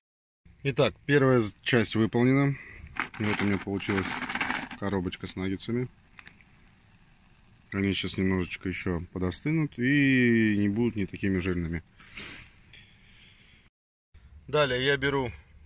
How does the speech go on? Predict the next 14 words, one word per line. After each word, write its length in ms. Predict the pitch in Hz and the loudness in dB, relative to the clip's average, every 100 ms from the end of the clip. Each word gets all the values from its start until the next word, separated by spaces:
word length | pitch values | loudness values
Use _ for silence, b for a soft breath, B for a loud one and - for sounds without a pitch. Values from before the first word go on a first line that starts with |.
| - - - | -20 -20 -14
ну, 440 | 131 139 123 113 113 | -8 -6 -4 -6 -4
мне 380 | 127 156 185 | 0 2 2
на 100 | 143 | 2
мое 260 | 135 139 143 | 2 4 4
рыло, 360 | 160 180 113 98 | 4 4 2 0
<laughs> 600 | - - - - - - | -4 -4 -10 -20 -20 -20
скажем 340 | - 113 110 110 | -14 -8 -6 -2
так, 220 | 120 104 | -2 -2
хватает 560 | - - 120 165 160 120 | -10 -10 -2 2 2 0
обычно, 400 | 113 131 - 113 | -4 -6 -6 -6
ну, 380 | 117 113 104 | -6 -6 -8
шесть 300 | 95 135 127 | -6 -4 -4
картошинок. 680 | - 101 117 - 104 90 - - - b b b b b b b - - - - - - - - - - 85 - - | -6 -8 -8 -8 -10 -14 -18 -20 -20 b b b b b b b -20 -20 -20 -20 -20 -20 -20 -20 -20 -20 -20 -20 -18
Может, 320 | 107 107 - | -12 -10 -10